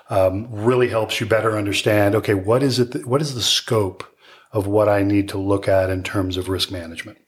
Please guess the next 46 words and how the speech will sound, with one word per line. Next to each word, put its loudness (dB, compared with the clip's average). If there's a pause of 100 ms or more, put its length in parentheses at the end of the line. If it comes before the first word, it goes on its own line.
(400)
If 2
you 0
take 2
it 2
just -2
from 2
a, 2
an 2
individual 0
perspective, -10 (220)
right? 2 (280)
Let's -4
think 2
about 0
grandma, -6 (380)
right? 0 (400)
Grandma's 2
sitting -2
at -6
home. 2
She's -2
got 2
her 0
little 2 (400)
password -2
book, -2 (380)
you -6
know, 4
that -2
she -6
keeps -4
in 4
her 2
drawer, 2
and 0
everybody 0
makes 0
fun 2
of 4
that 2
somehow 0
in -2
the, -2
the -10
cybersecurity 0
space. -4